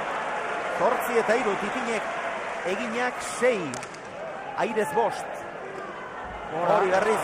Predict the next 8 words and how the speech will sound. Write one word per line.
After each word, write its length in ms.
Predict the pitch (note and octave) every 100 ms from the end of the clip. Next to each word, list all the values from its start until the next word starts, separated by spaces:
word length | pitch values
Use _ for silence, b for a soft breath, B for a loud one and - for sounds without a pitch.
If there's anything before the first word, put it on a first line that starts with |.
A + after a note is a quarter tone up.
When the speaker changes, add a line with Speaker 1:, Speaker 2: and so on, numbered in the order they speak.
| -
Speaker 1:
gora 260 | B3+ G#3 F3+
joan 200 | F#3+ -
zaio 280 | E3+ F3+ F3+
Abeli, 340 | F#3+ G#3 G#3 G#3+ G#3+ G#3+ G#3+ - -
bederatzi 760 | E3+ E3+ F#3+ G3+ F#3 - - - G#3+ G3+
eta 240 | - G#3
hiru, 280 | A#3 A#3 A#3 A#3 - - - - - - - - - - - - - - F#3+
Titinek. 760 | G#3 A#3 A3+ G#3 E3+ C3 -